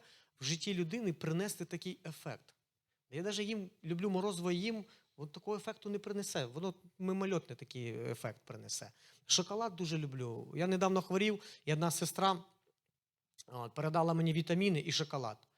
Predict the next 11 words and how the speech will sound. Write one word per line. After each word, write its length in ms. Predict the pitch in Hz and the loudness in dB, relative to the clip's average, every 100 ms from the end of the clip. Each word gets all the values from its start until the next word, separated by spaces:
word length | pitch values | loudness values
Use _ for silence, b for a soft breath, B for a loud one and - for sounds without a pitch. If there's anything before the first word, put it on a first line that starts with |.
| _ _ - | _ _ -4
Ну, 120 | 160 | -2
бо 200 | 139 151 | 0 -2
вітаміни 520 | 131 151 156 160 156 | -2 -4 -2 2 2
допомагають, 560 | 139 135 143 139 143 139 | 0 -2 0 2 0 0
шоколад 340 | - 151 151 | -2 0 -2
закріпляє 460 | 147 139 135 143 131 | -2 -6 -4 -2 -2
вітаміни. 460 | 120 131 123 104 - B B | -4 -4 -4 -4 -10 B B
Ну, 100 | 139 | 0
у 40 | |
мене 240 | 135 120 117 | 2 2 0
так. 300 | 107 95 | -4 -8